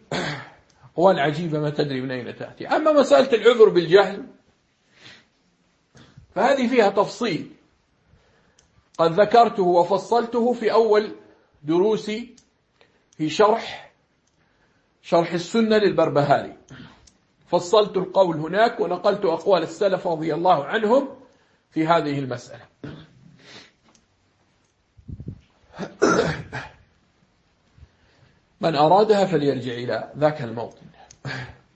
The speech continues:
أما السؤال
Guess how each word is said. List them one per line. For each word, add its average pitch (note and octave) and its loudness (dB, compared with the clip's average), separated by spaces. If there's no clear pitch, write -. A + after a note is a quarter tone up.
أما G3+ 4
السؤال F3+ 2